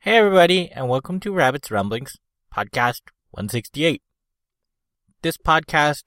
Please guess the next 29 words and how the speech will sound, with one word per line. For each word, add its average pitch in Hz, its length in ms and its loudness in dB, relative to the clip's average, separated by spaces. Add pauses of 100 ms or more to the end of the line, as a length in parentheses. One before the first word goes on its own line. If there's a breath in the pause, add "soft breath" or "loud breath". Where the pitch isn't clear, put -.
will 139 140 -4
likely 156 380 -2
be 127 440 -8
extra - 340 -8
sad 170 460 0 (640)
because 143 540 -2
I - 80 -6
only 208 180 -4
have 180 400 0
a 135 100 -2
little 131 380 -2
bit 139 200 -4
to 131 100 -12
talk 117 260 -4
about 113 320 -2
for 104 680 -4 (540)
Dead 113 160 0
Island 113 600 0 (360)
Riptide. 156 600 2 (840)
Not 175 260 0
quite 156 220 0
done 147 220 -2
yet, 135 300 -4 (320)
but 120 100 -4
I 120 80 -2
do 123 100 -4
have 117 380 -2
some 101 340 -8
thoughts. - 420 -2